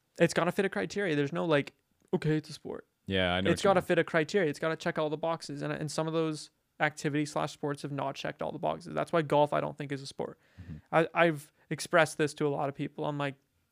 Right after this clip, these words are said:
Speaker 1: "There's no way golf's a sport."
Speaker 2: Yeah.
Speaker 1: Like,
Speaker 2: Like
Speaker 1: you're, you're trying to tell me you get tired from swinging a golf ball? Like, uh,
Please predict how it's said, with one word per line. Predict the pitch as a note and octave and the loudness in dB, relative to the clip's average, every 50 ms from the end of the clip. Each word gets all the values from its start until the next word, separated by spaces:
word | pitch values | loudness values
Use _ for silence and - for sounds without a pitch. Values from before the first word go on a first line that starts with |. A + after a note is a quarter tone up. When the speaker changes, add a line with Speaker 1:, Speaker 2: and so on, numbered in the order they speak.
| _ | _
Speaker 1:
"There's | - D#3 C3+ | -4 -2 -2
no | D3 D3+ D3+ | 0 0 2
way | C#3+ C#3+ C#3+ | 2 2 0
golf's | C#3 C#3+ - - - - | 0 -2 -4 -6 -8 -12
a | C3+ | -16
sport." | - - - - - - - | -14 -10 -10 -10 -10 -8 -6
Speaker 2:
Yeah. | F#2 F2 - - _ _ _ _ _ _ _ _ - | -6 -6 -6 -6 _ _ _ _ _ _ _ _ -2
Speaker 1:
Like, | D#3 D#3+ | 0 2
Speaker 2:
Like | G#3+ F3 F3 - | 4 2 2 0
Speaker 1:
you're, | - | 0
you're | F3+ F3+ F3 | 2 2 4
trying | - G3 G3 | 4 4 2
to | F#3 F3 | 2 2
tell | - D#3+ D#3+ D#3 | 2 2 2 2
me | C#3+ C#3+ C#3 C3+ C3+ C3 _ _ _ _ _ _ _ _ _ _ _ _ _ _ _ _ _ _ - | 2 0 -2 -4 -6 -8 _ _ _ _ _ _ _ _ _ _ _ _ _ _ _ _ _ _ -6
you | E3 D3 D#3 E3+ E3 | -2 0 2 2 4
get | D3+ E3+ D#3+ - | 6 4 4 4
tired | - D3+ D3 C3+ C3 C3+ D3 D3 D3 D3 _ _ _ _ _ _ _ _ _ _ _ _ _ | 0 -4 -2 -2 0 0 -2 -2 -4 -6 _ _ _ _ _ _ _ _ _ _ _ _ _
from | - D#3 D3 | -14 -12 -10
swinging | - - - E3 D#3 D#3 D3+ | -6 -4 -2 -2 0 -2 -2
a | D3 | 0
golf | D3 D3 C#3 C#3+ - | 0 0 0 -2 0
ball? | - D#3 D3+ D3+ D3 C#3+ - - - - _ _ _ _ _ _ _ - | 0 0 2 0 0 -4 -8 -20 -20 -20 _ _ _ _ _ _ _ -4
Like, | E3 D#3+ - - | -4 -2 0 0
uh, | F#3+ | 0